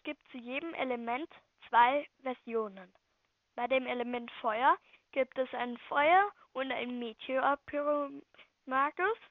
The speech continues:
bei dem Element Eis einen Eis- und einen Polar-Pyromagus und bei dem Element Elektrizität gibt es einen Elektro- und einen Blitz-Pyromagus.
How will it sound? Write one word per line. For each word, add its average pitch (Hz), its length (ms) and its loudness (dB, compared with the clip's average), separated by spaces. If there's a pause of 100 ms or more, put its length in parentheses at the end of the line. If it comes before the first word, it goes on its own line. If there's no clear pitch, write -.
(160)
bei 247 100 2
dem 240 220 -2
Element 240 480 -6
Eis 247 340 0 (480)
einen 254 300 -6
Eis- 262 720 2
und 254 360 -6
einen 240 400 -4
Polar-Pyromagus 302 1400 -2 (280)
und 262 160 -6
bei 247 120 2
dem 247 500 -2
Element 247 600 -6 (360)
Elektrizität 240 1120 -8 (420)
gibt - 200 -10
es 254 160 -6
einen 233 320 -6 (360)
Elektro- 240 720 0 (100)
und 262 160 -6
einen 240 200 -2
Blitz-Pyromagus. 220 1080 -10